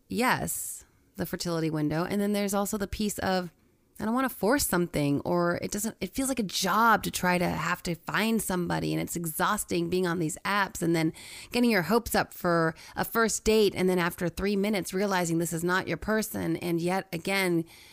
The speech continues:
feeling dejected or getting ghosted after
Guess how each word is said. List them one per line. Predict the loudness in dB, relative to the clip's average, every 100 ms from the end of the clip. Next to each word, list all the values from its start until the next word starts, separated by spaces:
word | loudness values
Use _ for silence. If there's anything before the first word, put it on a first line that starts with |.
| -8
feeling | -2 0 2
dejected | 0 0 0 0 0 0
or | 2 4 6 4
getting | 4 2 2
ghosted | 4 4 2 2 0 2
after | 0 -2 -2 0 0